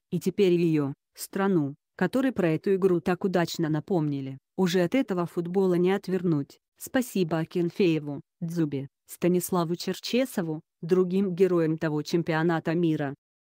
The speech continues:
Спасибо людям, строившим стадионы, ведшим репортажи с улиц.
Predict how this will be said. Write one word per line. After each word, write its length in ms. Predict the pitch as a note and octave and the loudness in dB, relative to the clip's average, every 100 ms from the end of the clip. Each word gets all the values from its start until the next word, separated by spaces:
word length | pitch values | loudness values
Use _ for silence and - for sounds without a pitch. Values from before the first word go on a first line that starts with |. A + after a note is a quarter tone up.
| - | -20
Спасибо 580 | - F3 F3 - E3+ E3 | -8 -6 -4 0 2 2
людям, 400 | F3 D#3+ C#3 C3+ _ _ | 0 0 -4 -8 _ _
строившим 640 | - - B3 A#3+ - A3 | -8 0 2 2 0 -6
стадионы, 680 | G3+ - D#3 F3 E3+ E3+ D#3+ | -6 -4 -2 2 2 2 0
ведшим 480 | D#3+ D#3+ D3+ - D#3 | -2 -2 -2 -2 -2
репортажи 560 | D#3+ F#3 - E3+ D#3 | 0 -2 0 -2 -2
с 140 | D#3+ - | -6 -4
улиц. 440 | D3+ C3+ C3+ - | -2 -2 -6 -12